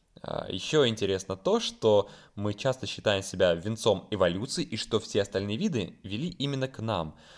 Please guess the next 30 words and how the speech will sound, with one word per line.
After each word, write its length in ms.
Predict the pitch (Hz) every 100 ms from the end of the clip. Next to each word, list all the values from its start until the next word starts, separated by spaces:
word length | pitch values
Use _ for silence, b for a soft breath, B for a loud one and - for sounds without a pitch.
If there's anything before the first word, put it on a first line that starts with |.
| B -
А, 500 | 95 87 85 - - _ _
прикол 260 | 98 101
в 60 | 95
том, 180 | 190 220
что 180 | - 110
это 340 | - 127 113
<laughs> 0 |
совсем 360 | 110 101 135 139
не 100 | 139
так. 300 | 98 85 - B B B -
И 240 | 113 104 - -
поэтому 360 | 104 151 185 113
мы 120 | 120
удивляемся, 560 | 113 113 113 95 -
когда 260 | - 98 95
мы 280 | 95 98 87 B B _
видим 520 | - 107 113 101 92 -
у 80 | 117
совершенно 480 | 117 110 - 104
разных 300 | 98 98 92
существ 360 | - 101 117 -
продвинутые 640 | 104 98 101 95 87 90 -
органы, 480 | 107 151 202 214 -
например, 440 | 107 95 113 120 B B
сложно 380 | - 113 104 101
развитые 400 | 101 95 92 95
глаза 420 | 90 101 147 190 -
у 120 | 110
каких-нибудь 580 | - - 123 113 113 -
моллюсков. 540 | 107 107 95 -